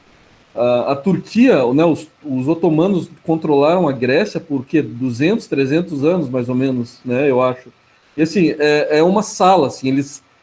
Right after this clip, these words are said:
esse período de domínio otomano sobre a Grécia, os gregos tentam esconder, ou, assim, é, é uma vírgula, assim, não,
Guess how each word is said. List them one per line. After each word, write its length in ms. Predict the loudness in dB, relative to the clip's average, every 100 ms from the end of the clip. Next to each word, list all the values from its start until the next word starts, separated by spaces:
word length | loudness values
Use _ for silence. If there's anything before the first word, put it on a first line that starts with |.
| _ -2
esse 240 | -2 -2
período 640 | -4 2 4 4 2 0
de 80 | 0
domínio 640 | 0 2 2 2 2 0 -2
otomano 560 | -2 -2 0 0 0
sobre 280 | -2 -2 -2
a 20 |
Grécia, 440 | 0 0 0 -2 -2
os 160 | -2 0
gregos 500 | 0 2 0 -8 -14 _ _ _ _ _ _ -20 -20 _
tentam 360 | 0 0 0 0 0 -2 -4
esconder, 680 | -10 -2 0 0 4 4 4
ou, 200 | 2 0
assim, 320 | 0 -4 -4
é, 240 | -2 -2 0
é 60 |
uma 260 | 0 0 -2
vírgula, 440 | 0 0 0 -4
assim, 200 | -6 -4
não, 180 | -4 -4